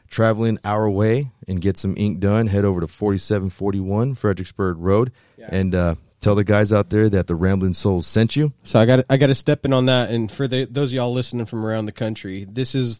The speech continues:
Speaker 2: actually one of those shops where people travel from all around,
Speaker 1: Oh, yeah.
Speaker 2: um, just to get inked up there. Um, Jedi, Jedi's our dude. Uh, you know, they're,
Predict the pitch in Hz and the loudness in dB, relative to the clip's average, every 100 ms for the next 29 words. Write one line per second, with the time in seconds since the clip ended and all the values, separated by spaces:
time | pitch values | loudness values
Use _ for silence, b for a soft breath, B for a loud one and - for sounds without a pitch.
0 | - 127 120 131 120 117 113 110 - 110 | -4 -2 -2 -6 -6 -6 -6 -8 -8 -8
1 | 104 - 113 120 110 110 110 98 113 107 | -8 -10 -10 -10 -10 -10 -10 -10 -10 -10
2 | 113 104 107 113 101 95 98 b b b | -10 -8 -6 -6 -6 -8 -14 b b b
3 | - 120 107 95 90 - 104 101 - _ | -6 -2 -2 -2 -6 -8 -8 -8 -12 _
4 | - - 98 95 95 95 92 - 95 87 | -12 -6 -6 -6 -8 -10 -12 -10 -12 -12
5 | b b b - 113 98 85 _ _ _ | b b b -14 -12 -12 -14 _ _ _
6 | - 117 135 135 131 117 107 123 117 123 | -14 -2 0 2 2 0 -2 -2 2 2
7 | 120 120 120 127 127 - 123 117 104 85 | 0 0 0 0 -2 -6 -8 -6 -6 -8
8 | 120 117 110 110 127 123 | -6 -4 -4 -4 -4 -4